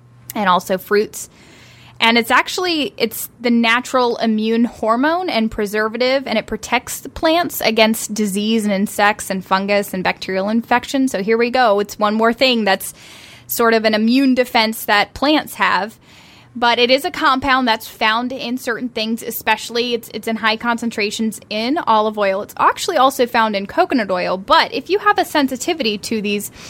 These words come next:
salicylates, there's not much information on it. There's no tests that you can find or, or, or take. And so I think that just being, you know, experimenting,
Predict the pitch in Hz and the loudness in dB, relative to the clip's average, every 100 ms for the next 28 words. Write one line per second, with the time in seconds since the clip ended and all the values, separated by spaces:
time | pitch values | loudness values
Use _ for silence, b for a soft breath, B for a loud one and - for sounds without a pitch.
0 | B B - 254 254 - 226 202 - - | B B 0 2 2 0 0 0 -2 -10
1 | - b b b b b b b _ _ | -14 b b b b b b b _ _
2 | _ _ - 254 254 254 247 277 262 254 | _ _ -2 2 4 4 4 4 4 2
3 | 262 262 302 285 233 208 190 220 220 208 | 2 2 2 2 2 2 0 -2 0 -2
4 | - - 466 - 359 285 285 285 277 - | -2 0 0 2 -2 0 -2 4 2 4
5 | 262 254 254 254 247 233 226 - 226 220 | 4 4 4 2 2 2 2 2 2 2
6 | 220 _ - - 226 220 214 - 233 226 | -2 _ -12 -4 0 0 -2 0 2 2
7 | - - - 226 233 - 247 233 226 220 | -2 -18 -4 -2 -2 0 2 2 2 0
8 | 220 b b b b 247 254 294 269 - | -6 b b b b 0 2 2 0 2
9 | 247 233 - 233 294 311 427 359 233 233 | 0 0 -2 -4 -4 0 2 4 2 0
10 | - - _ _ _ _ _ - - 220 | -12 -20 _ _ _ _ _ -20 -4 2
11 | 208 190 - 220 - - 254 330 311 302 | 2 2 -4 -4 -4 -4 -2 2 2 4
12 | 277 277 285 | 2 2 0